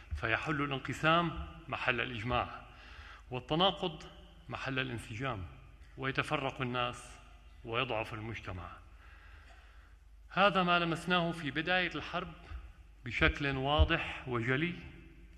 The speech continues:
لدى جزء من مجتمعنا، أي غياب المسلمات. طيب، نحن في خطاب قسم، يفترض بأننا نتحدث عن مرحلة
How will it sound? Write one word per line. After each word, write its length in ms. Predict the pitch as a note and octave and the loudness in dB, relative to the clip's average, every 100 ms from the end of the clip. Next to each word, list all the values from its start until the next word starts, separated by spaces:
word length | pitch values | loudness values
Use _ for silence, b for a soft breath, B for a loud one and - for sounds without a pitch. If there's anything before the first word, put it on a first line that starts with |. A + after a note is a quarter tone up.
| - | -6
لدى 260 | C3 B2+ A#2+ | -2 2 0
جزء 400 | C#3 C3 D3+ C#3 C#3+ C3 - - - - | 0 -6 -4 -4 -6 -12 -16 -20 -20 -12
من 160 | A2 G#2+ | -8 -8
مجتمعنا، 560 | - A#2 G2 F2+ G#2 | -6 -4 -4 -4 -4
أي 100 | B2 | -4
غياب 360 | G#2+ G#2 A2 G#2 - - - - - | -2 0 0 -2 -6 -16 -18 -20 -10
المسلمات. 680 | B2+ A2+ G#2+ A#2+ G2+ G2 F2+ - B B - | -6 -4 -4 -4 -4 -4 -8 -12 B B -6
طيب، 160 | A#2+ | -2
نحن 220 | C3 D3+ D3 | -2 -2 -4
في 180 | D3 | -4
خطاب 380 | C3 C#3 - C#3 | -6 -6 -4 -4
قسم، 520 | A2 - B2+ D3+ E3 F3 - - | -4 -6 -4 -2 -2 -4 -14 -8
يفترض 420 | C#3 - C#3 C3+ A#2+ | -6 -2 0 0 -2
بأننا 440 | D3 B2+ B2 A#2+ | -4 -2 -2 -2
نتحدث 520 | A#2+ B2+ - B2 A#2+ | -2 -4 -6 -4 -2
عن 160 | A2 A2+ | -2 -2
مرحلة 500 | B2 - A#2 A2 | -2 0 0 0